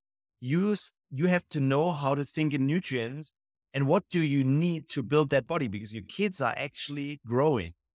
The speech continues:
and they shouldn't do the kids menu. So they should eat proper whole foods, macronutrient design, protein first, and then the right sources of carbohydrates and fats. Basically how we did it or how our ancestrals did it.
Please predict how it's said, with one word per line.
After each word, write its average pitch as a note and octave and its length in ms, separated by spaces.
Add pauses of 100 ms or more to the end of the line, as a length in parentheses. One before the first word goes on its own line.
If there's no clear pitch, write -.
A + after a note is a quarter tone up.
(420)
and A#2+ 160
they D3+ 160
shouldn't D3+ 320
do C#3+ 80
the C3+ 100
kids - 300
menu. B2+ 380 (100)
So A#2 480 (420)
they B2+ 120
should D3+ 300
eat C#3+ 240 (220)
proper D3+ 500
whole C3 280
foods, C#3 500 (840)
macronutrient C3+ 640
design, C3 420
protein A#2+ 480
first, C3 400
and A2+ 140
then A#2+ 340 (420)
the B2 100
right A#2 280
sources C3 400
of C3 140
carbohydrates B2 680
and B2+ 120
fats. C#3+ 240
Basically D#3+ 560
how C#3 260
we D3+ 200
did D3 220
it - 280 (140)
or A#2+ 180
how B2 160
our A#2+ 160
ancestrals B2+ 640
did B2 160
it. F2+ 80